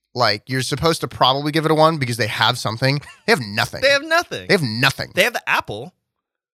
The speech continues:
Speaker 1: And
Speaker 2: But,
Speaker 1: maybe
Speaker 2: but
Speaker 1: a B.
Speaker 2: again, it's a name.
Speaker 1: Yeah, and that's like
Speaker 2: So it has nothing to do with an apple.
Speaker 1: And it doesn't even work, right? Because Applebee's, and I'm like,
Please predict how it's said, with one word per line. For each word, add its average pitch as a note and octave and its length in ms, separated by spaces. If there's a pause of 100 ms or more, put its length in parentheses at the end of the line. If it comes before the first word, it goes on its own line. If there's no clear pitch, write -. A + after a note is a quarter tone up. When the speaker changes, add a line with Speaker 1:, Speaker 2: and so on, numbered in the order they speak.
(180)
Speaker 1:
And D3 120
Speaker 2:
But, - 100
Speaker 1:
maybe D3+ 160
Speaker 2:
but A3 160
Speaker 1:
a A#3 60
B. D3+ 80
Speaker 2:
again, G#3 440
it's G3+ 200
a A3 40
name. G3+ 920 (460)
Speaker 1:
Yeah, E4+ 260
and D4+ 80
that's F4 220
like C#4 340 (300)
Speaker 2:
So A3+ 200
it G#3+ 140
has A#3 240
nothing B3+ 300
to A#3 80
do G3 120
with G3 140
an G3+ 80 (100)
apple. A2+ 300
Speaker 1:
And A3+ 60
it B3 80
doesn't D4+ 180
even B3+ 140
work, A3 320 (100)
right? G3+ 260
Because F3 300
Applebee's, G3 1000 (200)
and F#3+ 160
I'm A3 120
like, F#3+ 460